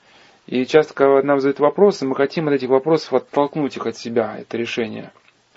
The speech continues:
"Чё ты меня об этом спрашиваешь? Мне щас некогда, я не могу". Ну или бывает, просто прикрикни на человека, что не задаю глупых вопросов. Есть другой путь. "Подожди, я, да, запис-, записать вопрос, я тебе перезвоню".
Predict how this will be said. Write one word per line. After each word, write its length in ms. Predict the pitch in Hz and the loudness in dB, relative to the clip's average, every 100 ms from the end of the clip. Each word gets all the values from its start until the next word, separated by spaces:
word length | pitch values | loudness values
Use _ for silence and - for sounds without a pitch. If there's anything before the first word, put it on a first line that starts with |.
| - _ - - | -20 _ -20 -6
"Чё 120 | 170 | -4
ты 100 | 160 | 0
меня 120 | 151 | 2
об 100 | 147 | 4
этом 140 | 151 | 2
спрашиваешь? 440 | 143 - 151 131 - | 0 0 2 0 -2
Мне 120 | 131 | -6
щас 220 | 135 135 | -6 -6
некогда, 420 | 156 160 123 123 | -4 -4 -2 0
я 140 | 120 120 | 0 0
не 100 | 135 | -2
могу". 400 | 147 156 180 170 _ | -4 -2 -4 -4 _
Ну 140 | 175 202 | 2 2
или 80 | 143 | 4
бывает, 320 | 151 147 - | 4 4 4
просто 300 | 143 135 127 | 2 2 -2
прикрикни 420 | 131 123 165 151 | -4 -4 -6 -6
на 80 | 117 | -4
человека, 480 | - 123 117 113 - | 0 2 2 0 -4
что 180 | - | -8
не 80 | 113 | -6
задаю 220 | 117 123 | 0 2
глупых 300 | 120 117 113 | 2 -2 -2
вопросов. 540 | 123 - 120 104 117 - _ - - - - - - | 0 2 -2 -2 -10 -16 _ -20 -20 -20 -20 -18 -2
Есть 280 | 139 180 175 | -2 0 0
другой 280 | 170 151 | 4 4
путь. 360 | - 113 - - _ - | 2 -4 -6 -12 _ -2
"Подожди, 460 | 120 127 127 165 165 | 6 6 6 2 4
я, 160 | 123 - | 4 2
да, 380 | 117 120 127 113 | -2 4 4 4
запис-, 380 | 110 135 147 120 | 0 0 -2 -6
записать 280 | 120 139 127 | 0 2 4
вопрос, 400 | 127 170 170 135 | 2 2 2 4
я 100 | 135 | 4
тебе 180 | 135 | 2
перезвоню". 600 | 127 123 117 123 117 101 | -2 0 0 0 0 -6